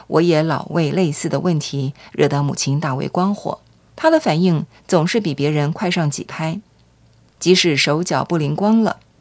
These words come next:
心思依旧快捷。你就算死命追，也还是就差她那么一截。从小让她训练着长大的子女，有且常常挨骂，就何况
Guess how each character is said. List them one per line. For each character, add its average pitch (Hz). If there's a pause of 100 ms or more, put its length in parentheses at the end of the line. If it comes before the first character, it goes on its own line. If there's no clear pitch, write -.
心 170
思 170 (100)
依 170
旧 165
快 202
捷。 - (800)
你 202
就 269
算 220
死 -
命 180
追， 233 (500)
也 156
还 -
是 175 (160)
就 208
差 -
她 156
那 160
么 147
一 135
截。 - (340)
从 320
小 240
让 214
她 214
训 220
练 196
着 175
长 -
大 214
的 165
子 151
女， 170 (260)
有 175
且 -
常 151
常 151
挨 233
骂， 254 (1000)
就 185
何 156
况 175